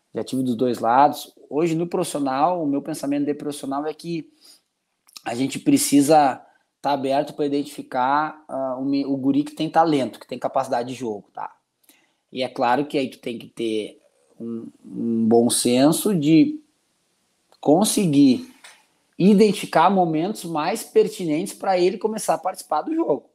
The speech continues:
porque o que mais pega na questão de tu aproveitar ou não meninos da base, guris da base, Pedro,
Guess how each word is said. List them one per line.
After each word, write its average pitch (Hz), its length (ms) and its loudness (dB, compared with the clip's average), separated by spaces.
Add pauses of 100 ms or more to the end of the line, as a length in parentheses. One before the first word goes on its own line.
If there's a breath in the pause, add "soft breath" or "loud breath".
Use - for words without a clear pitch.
(100)
porque 120 600 -10 (720)
o 127 80 -12
que - 100 -8
mais 156 320 4
pega 180 800 2
na 127 300 -10
questão 131 420 -8
de 135 140 -4
tu 143 100 -6
aproveitar 131 600 -2
ou 143 80 0
não 131 240 -4
meninos 123 480 -8
da 113 100 -6
base, 123 420 -2
guris 117 280 -14
da 113 100 -6
base, 123 420 -4
Pedro, 110 380 -12